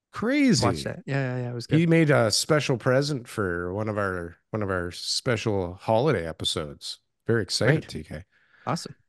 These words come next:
Speaker 1: T K, I don't even know how long this episode is, but I, what I do
Speaker 2: But
Speaker 1: know is
Speaker 2: cut
Speaker 1: it's
Speaker 2: out
Speaker 1: gonna
Speaker 2: as
Speaker 1: be
Speaker 2: much
Speaker 1: a
Speaker 2: as possible.
Speaker 1: editing nightmare. So
Speaker 2: <laughs>
Speaker 1: we're gonna stop this
Speaker 2: Cut
Speaker 1: madness
Speaker 2: out
Speaker 1: now.
Speaker 2: as much as you possibly can. Guys, we appreciate you. Hopefully you enjoyed the show today.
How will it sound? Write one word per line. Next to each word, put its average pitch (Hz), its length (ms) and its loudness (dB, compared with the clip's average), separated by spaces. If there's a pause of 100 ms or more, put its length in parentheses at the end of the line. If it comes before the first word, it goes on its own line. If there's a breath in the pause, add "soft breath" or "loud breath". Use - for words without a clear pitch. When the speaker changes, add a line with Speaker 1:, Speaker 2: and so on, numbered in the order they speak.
(180)
Speaker 1:
T 170 100 6
K, 156 180 6
I 147 140 4
don't 220 220 6
even 135 160 6
know 120 120 6
how 120 120 4
long 117 180 4
this 110 160 2
episode 117 400 2
is, 147 200 -4
but 123 160 0
I, 120 100 0
what 139 160 4
I 127 80 2
do 143 160 0
Speaker 2:
But 151 80 8
Speaker 1:
know 175 100 6
is 127 140 -2
Speaker 2:
cut 120 100 4
Speaker 1:
it's - 80 6
Speaker 2:
out 175 80 12
Speaker 1:
gonna 156 120 12
Speaker 2:
as 139 60 8
Speaker 1:
be 143 60 6
Speaker 2:
much 156 220 8
Speaker 1:
a 170 60 6
Speaker 2:
as 147 80 0
possible. 160 500 6
Speaker 1:
editing 175 420 0
nightmare. 127 580 -4
So 117 320 4 (100)
Speaker 2:
<laughs> - 60 -16
Speaker 1:
we're 127 180 -2
gonna 147 240 -2
stop 139 460 -2
this 170 300 4 (220)
Speaker 2:
Cut 160 320 8
Speaker 1:
madness 151 340 8
Speaker 2:
out 104 60 -10
Speaker 1:
now. 113 340 0
Speaker 2:
as 127 320 6
much 139 300 6
as 147 100 4
you 131 80 4
possibly 135 400 2
can. 135 300 2
Guys, 139 320 8
we 135 80 8
appreciate 151 540 2
you. 143 360 6
Hopefully 147 440 4
you 135 160 4
enjoyed 127 340 2
the 123 80 0
show 135 240 0
today. 127 460 2